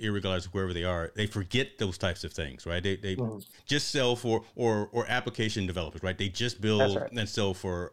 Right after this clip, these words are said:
Speaker 1: for Apple. And they forget, really, a-, Android really is the largest, uh, installation overall of, of
Speaker 2: That's right.
Speaker 1: devices. So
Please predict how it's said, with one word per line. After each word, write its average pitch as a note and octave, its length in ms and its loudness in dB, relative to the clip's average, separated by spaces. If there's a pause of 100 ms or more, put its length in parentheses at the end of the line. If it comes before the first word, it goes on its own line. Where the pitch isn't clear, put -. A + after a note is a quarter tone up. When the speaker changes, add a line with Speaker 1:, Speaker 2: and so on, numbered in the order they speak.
Speaker 1:
for F#2 140 -8
Apple. F#2 480 -4 (320)
And G2 140 0
they F#2 40 -2
forget, F#2+ 460 -2
really, A#2 400 0 (120)
a-, - 240 -6
Android A2+ 360 0
really G2+ 200 2
is F#2 120 -2
the F#2 60 -4
largest, F2 580 -4
uh, F2+ 180 -4
installation F#2 920 -2 (100)
overall F2 680 -2
of, F2 220 -10
of D#2+ 160 -12
Speaker 2:
That's A#2+ 160 0
right. E2+ 60 -2
Speaker 1:
devices. D2+ 320 -2 (260)
So F2+ 320 0